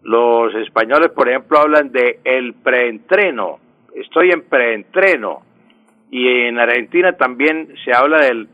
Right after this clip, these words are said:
del entreno, "Tenemos hoy entreno, en un,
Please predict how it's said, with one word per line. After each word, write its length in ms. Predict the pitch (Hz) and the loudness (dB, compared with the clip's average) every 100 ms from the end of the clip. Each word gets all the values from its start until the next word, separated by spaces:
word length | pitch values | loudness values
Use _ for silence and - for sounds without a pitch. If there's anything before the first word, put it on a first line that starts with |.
| 110 | -12
del 220 | 107 110 | -6 -4
entreno, 580 | 104 98 151 180 147 110 | -4 -4 0 0 0 -4
"Tenemos 500 | - 110 135 156 131 | -4 -4 -4 -4 -2
hoy 220 | 147 151 | 0 0
entreno, 600 | 147 - 160 170 127 95 - _ _ - | -2 0 0 0 0 -6 -10 _ _ -6
en 180 | 123 | -4
un, 380 | 135 170 165 165 | 0 0 0 -4